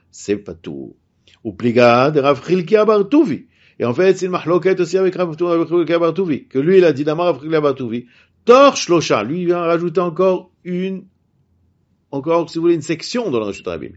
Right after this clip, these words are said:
Si on est dans les trois tfachim du parterre du Reshut Harabim,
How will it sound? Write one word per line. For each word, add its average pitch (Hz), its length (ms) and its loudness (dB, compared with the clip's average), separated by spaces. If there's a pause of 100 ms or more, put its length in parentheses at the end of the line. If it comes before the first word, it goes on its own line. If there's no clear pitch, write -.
(240)
Si - 180 -6
on 254 140 -4
est 220 100 0
dans 190 120 0
les 160 140 0
trois 240 480 -2
tfachim 185 760 -4 (260)
du 127 140 -8
parterre 202 520 2
du 185 80 2
Reshut 151 320 0
Harabim, 117 460 -2